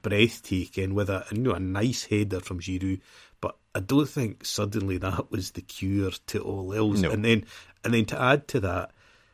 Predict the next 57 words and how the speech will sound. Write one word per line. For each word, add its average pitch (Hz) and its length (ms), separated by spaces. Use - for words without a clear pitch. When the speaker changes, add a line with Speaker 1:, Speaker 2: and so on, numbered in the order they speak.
Speaker 1:
a, - 120
a - 40
strip - 480
that 95 220
almost 101 420
made 101 220
them 92 160
disappear 98 800
into 98 360
the 95 100
Speaker 2:
<laughs> - 100
Speaker 1:
pitch. - 500
You 131 200
know, 139 160
a 101 100
camouflage 107 880
green 101 220
Speaker 2:
Well, 160 120
I 131 220
thought 247 240
Speaker 1:
kit. 139 140
Speaker 2:
Serie 92 220
A, 85 240
didn't 120 220
Serie 104 260
A 98 320
have 233 240
Speaker 1:
Uh, 220 40
Speaker 2:
some 185 180
Speaker 1:
yeah, 262 200
Speaker 2:
decree 95 420
that - 120
Speaker 1:
yeah, 247 240
I - 40
Speaker 2:
green 98 100
Speaker 1:
thought 85 120
that, 62 100
Speaker 2:
strips - 320
weren't 87 280
allowed 98 440
or - 100
Speaker 1:
I 165 140
Speaker 2:
something? - 180
Speaker 1:
thought 180 160
there 104 160
was 156 240
a, 165 180
I - 40
thought - 300
there 95 100
was 117 240
a 165 100
rule 113 200
about 95 300
that, 92 180
but - 120
maybe, 104 520